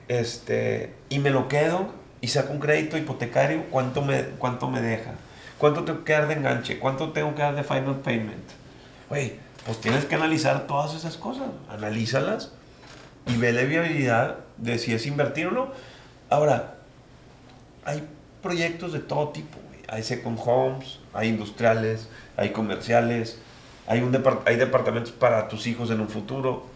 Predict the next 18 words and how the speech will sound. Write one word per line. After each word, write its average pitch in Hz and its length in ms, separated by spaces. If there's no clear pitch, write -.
¿Qué 147 160
vale 170 240
para 147 260
ti 147 80
el 147 100
patrimonio, 147 640
tu 151 100
tranquilidad 117 680
y 143 60
tu - 140
tiempo? - 480
¿Qué 143 120
propiedad 143 420
me 147 120
va 156 60
a 143 60
quitar 151 300
más, 151 240